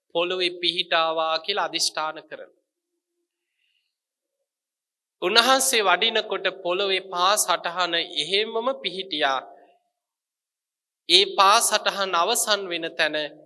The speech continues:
ගහක් යට බුදුරජාණන් වහන්සේ නිසීදනේ එලාගෙන වැඩ හිටියා. ඒ කාලේ ඔබ අහලා ඇති ඔය බමුණෝ ත්‍රිවේදේ කියලා ඉගෙන ගන්නවා.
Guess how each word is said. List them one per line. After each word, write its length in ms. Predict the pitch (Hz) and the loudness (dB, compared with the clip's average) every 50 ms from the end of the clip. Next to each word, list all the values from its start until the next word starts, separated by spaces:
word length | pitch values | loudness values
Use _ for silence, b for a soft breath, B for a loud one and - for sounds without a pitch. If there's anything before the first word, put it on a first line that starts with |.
| - _ _ 147 - | -20 _ _ -4 -2
ගහක් 460 | 151 147 160 208 220 214 - - - 185 | 0 2 4 4 2 2 0 -2 0 0
යට 140 | 175 - - | 2 0 -2
බුදුරජාණන් 800 | - 147 151 - 180 175 185 175 175 160 160 160 156 156 151 147 | -8 -8 -8 -6 -6 -4 -4 0 0 0 0 0 0 -4 -6 -6
වහන්සේ 420 | 143 147 143 160 175 170 - 214 196 | -6 -6 -4 -4 -2 -2 -2 -4 -4
නිසීදනේ 720 | 165 156 156 - - 180 185 185 180 175 165 165 160 151 | -6 -4 -4 -2 -4 -4 -6 -8 -8 -8 -8 -6 -8 -6
එලාගෙන 440 | 147 151 151 156 160 165 190 202 | -6 -4 -4 -4 -4 -4 -6 -8
වැඩ 220 | 196 175 160 - 156 | -6 -6 -6 -6 -8
හිටියා. 380 | 151 147 - - - - - _ _ _ _ _ _ _ _ _ _ _ _ _ _ _ _ _ _ _ _ _ _ _ _ - b b b b b b b b b _ _ - | -10 -12 -12 -16 -20 -20 -20 _ _ _ _ _ _ _ _ _ _ _ _ _ _ _ _ _ _ _ _ _ _ _ _ -20 b b b b b b b b b _ _ 0
ඒ 140 | 165 185 202 | 2 2 2
කාලේ 500 | 196 196 202 190 180 180 180 180 196 202 | 2 2 4 4 6 4 4 2 0 -2
ඔබ 140 | 190 180 175 | -2 0 0
අහලා 260 | 160 156 151 165 165 | 0 0 0 -2 -2
ඇති 180 | 160 160 165 170 | -2 -4 -4 -6
ඔය 100 | 175 175 | -8 -6
බමුණෝ 580 | 160 139 139 143 151 165 170 165 147 147 170 226 254 - - - - - - _ _ _ _ _ _ _ _ - | -4 -2 -2 -2 -2 -4 -6 -6 -6 -6 -6 -6 -8 -10 -14 -20 -20 -20 -20 _ _ _ _ _ _ _ _ -2
ත්‍රිවේදේ 680 | - 190 196 208 233 226 233 233 226 202 208 196 190 190 | 2 4 4 4 4 4 4 2 0 0 0 0 0 0
කියලා 320 | 190 196 196 214 208 190 | 0 0 0 0 -2 -4
ඉගෙන 200 | 190 185 175 175 | -4 -4 -4 -2
ගන්නවා. 440 | 156 143 131 127 117 - - - | -2 -2 -2 -4 -4 -8 -18 -20